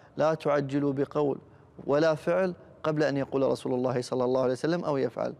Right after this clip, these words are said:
ومن علامات اتباع الهوى كراهة ما جاء به النبي صلى الله عليه وسلم، والتخلص من الأمر والنهي الشرعيين بشتى الحيل. كذلك من علامات الهوى تفضيل الأدنى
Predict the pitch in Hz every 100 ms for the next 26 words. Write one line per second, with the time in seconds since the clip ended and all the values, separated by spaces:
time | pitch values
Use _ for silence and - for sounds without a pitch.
0 | - - - 135 131 120 127 123 120 120
1 | - 127 135 123 120 131 127 - - -
2 | - _ - - - 151 147 135 127 123
3 | 104 110 123 120 120 117 113 117 117 123
4 | 117 117 123 - - - - - - -
5 | - - 143 160 165 139 139 131 131 139
6 | 135 135 135 135 147 - - 135 - 139
7 | 139 151 175 - - - 202 - 123 127
8 | 120 - - - - - - 131 131 127
9 | 123 147 143 147 143 135 139 139 135 123
10 | - - - 139 127 139 143 131 123 143
11 | 143 139